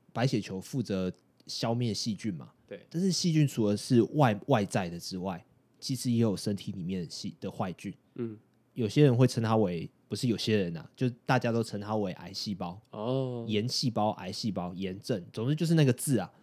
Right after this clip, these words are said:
Speaker 1: 我觉得癌细胞是我最印象深刻的，的，的那一集，就是他们其实也是在这个人体里面的。他们唯一犯的错就是他们生下来，因为癌细胞就是坏，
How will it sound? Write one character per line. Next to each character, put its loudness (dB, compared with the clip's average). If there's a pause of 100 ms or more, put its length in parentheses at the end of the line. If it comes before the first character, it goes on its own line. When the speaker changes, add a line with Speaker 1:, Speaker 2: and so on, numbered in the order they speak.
Speaker 1:
我 -2
觉 2
得 4
癌 6
细 4
胞 4
是 0 (260)
我 -6
最 -2
印 -2
象 -6
深 -10
刻 -6
的， -8 (300)
的， -4
的 -8
那 -6
一 -4
集， -14 (200)
就 -14
是 -10 (600)
他 -6
们 2
其 -8
实 -8 (320)
也 -4
是 -2
在 2
这 0
个 2
人 -6
体 -12
里 -12
面 -10
的。 -16 (640)
他 0
们 2
唯 0
一 2
犯 0
的 2
错 -2
就 -10
是 -8
他 -8
们 -6
生 -8
下 -6
来， -18 (260)
因 2
为 2
癌 -6
细 -2
胞 2
就 -4
是 -4
坏， -4